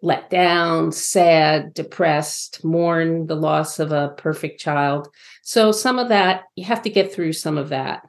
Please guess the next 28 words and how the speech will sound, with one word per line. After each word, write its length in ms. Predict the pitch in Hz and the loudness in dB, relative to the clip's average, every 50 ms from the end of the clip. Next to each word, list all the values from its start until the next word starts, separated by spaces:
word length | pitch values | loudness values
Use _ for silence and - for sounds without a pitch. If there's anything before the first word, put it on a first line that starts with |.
| _ _ _ - - - _ _ _ _ | _ _ _ -20 -20 -20 _ _ _ _
And 200 | - 247 247 262 | -2 0 2 2
then 240 | 294 311 320 320 311 | 4 4 4 4 4
you 140 | 277 269 247 | 2 2 2
have 220 | 233 233 220 220 | 2 0 0 0
to 140 | - 202 196 - - | 0 -4 -4 -6 -4
raise 380 | 180 190 202 196 208 196 196 - | 0 4 6 6 6 4 2 -2
the 100 | 202 185 | -6 -8
child 500 | - - - 185 175 170 170 170 165 - - | -4 -2 0 2 2 2 2 0 -2 -4 -4
in 120 | 180 180 | -4 -2
the 80 | 180 180 | -2 -2
same 540 | 180 - - - 214 208 208 202 202 196 185 | -4 -6 -4 0 2 4 4 4 4 4 2
way 260 | 175 170 165 160 165 | 2 2 2 2 2
with 200 | 160 165 165 - | 0 -2 -4 -4
the 80 | 175 | -6
same 340 | 160 - - 170 170 170 175 | -4 -2 0 0 0 -2 -2
kind 260 | 175 - 170 160 160 | -2 -2 -2 0 -2
of 80 | 156 156 | -2 -2
good 220 | - 165 165 160 | -2 -2 -2 -2
rules 520 | 160 143 147 156 156 151 151 151 151 151 - | -2 -4 -4 -2 -2 -2 -4 -4 -6 -6 -6
that 200 | - 143 139 - | -4 -4 -4 -4
you 120 | 160 151 | -4 -4
would 240 | 156 156 151 143 139 | -2 -4 -4 -4 -4
with 180 | 151 156 - - - | -6 -6 -6 -6 -4
anybody 560 | 170 160 156 151 147 143 151 147 147 143 127 | -2 0 0 0 -2 -2 -4 -6 -4 -4 -6
else 260 | 127 139 156 151 - | -4 -6 -8 -8 -8
in 100 | - 143 | -6 -6
your 140 | 135 135 131 | -4 -6 -6
family. 560 | - - - 127 - - - - 110 147 - | -6 -6 -8 -6 -6 -8 -10 -10 -10 -12 -12